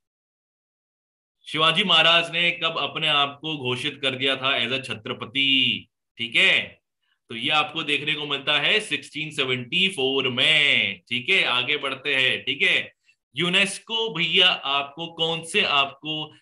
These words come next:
शहर में आपको देखने को मिलता है?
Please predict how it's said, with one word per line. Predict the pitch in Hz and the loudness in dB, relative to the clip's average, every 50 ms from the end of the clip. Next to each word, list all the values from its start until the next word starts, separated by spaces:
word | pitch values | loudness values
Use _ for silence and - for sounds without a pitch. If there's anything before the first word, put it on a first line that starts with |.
| _ - | _ -8
शहर | - - 165 156 156 165 165 165 160 | -4 -2 0 0 2 2 2 0 0
में | 156 156 | -2 -2
आपको | 156 135 135 127 127 - 139 | -2 0 -2 -4 -4 -6 -6
देखने | 123 117 117 110 117 120 127 | -4 -2 -4 -4 -4 -6 -8
को | 120 123 127 120 | -6 -6 -6 -6
मिलता | 117 110 104 101 107 120 117 110 | -6 -8 -8 -4 -2 0 0 0
है? | 104 107 120 139 151 156 156 151 147 139 117 107 - | 0 0 2 2 4 4 4 4 4 2 2 -2 -6